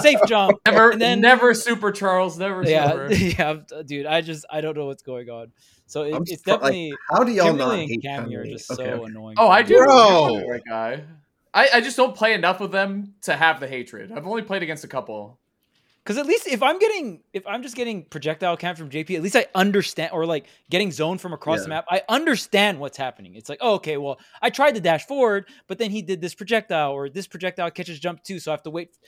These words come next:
Speaker 1: to block this projectile, then I get to dash for, say, like, for, for real, for
Speaker 3: Chun-Li
Speaker 1: real."
Speaker 3: just has everything. Like,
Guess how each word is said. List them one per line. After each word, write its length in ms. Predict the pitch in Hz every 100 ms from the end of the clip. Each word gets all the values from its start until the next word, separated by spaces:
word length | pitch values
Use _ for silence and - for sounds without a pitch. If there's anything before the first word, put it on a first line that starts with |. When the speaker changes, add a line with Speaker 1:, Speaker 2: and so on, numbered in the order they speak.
| _ -
Speaker 1:
to 80 | 147
block 300 | 160 147 -
this 180 | 302
projectile, 560 | - 165 170 - 170 160
then 180 | 127 180
I 100 | 190
get 180 | 156 -
to 60 |
dash 360 | 120 131 123 -
for, 120 | 139
say, 300 | 123 131 127 _
like, 180 | 143 120 _ _ _
for, 300 | - 135 123 _
for 80 | 139
real, 80 | 131
for 80 | 165
Speaker 3:
Chun-Li 120 | 190 247
Speaker 1:
real." 60 | -
Speaker 3:
just 180 | 123 -
has 240 | 170 185 -
everything. 560 | 127 160 190 180 127 113
Like, 260 | 110 107